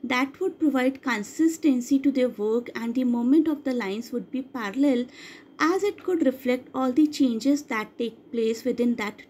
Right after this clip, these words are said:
time period. So if you have written something, do not be in a, uh, hurry to publish that work. Take some time to make it, uh,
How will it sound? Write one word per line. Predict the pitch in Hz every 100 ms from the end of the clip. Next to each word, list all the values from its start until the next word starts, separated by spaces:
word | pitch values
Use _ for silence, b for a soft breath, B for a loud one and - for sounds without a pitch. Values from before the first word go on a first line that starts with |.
| -
time | - 190 190
period. | 170 - - B B B
So | - 349 359 381 - 311
if | 302 370
you | 339
have | 349 285
written | 277 285 302
something, | 254 214 262 269 269
do | 262
not | 277 302 -
be | 269 277 254
in | 247 254
a, | 254 B B B B - -
uh, | 254 240 233 - -
hurry | 349 311 285 311
to | 294
publish | 247 202 - 277 294 240
that | 226 -
work. | 226 226 247 - B B -
Take | 330 330 - 349
some | 359 359 -
time | 254 220 269 277
to | 302
make | 247 226 226 - - 254
it, | 254 _ - 233
uh, | 226 226 226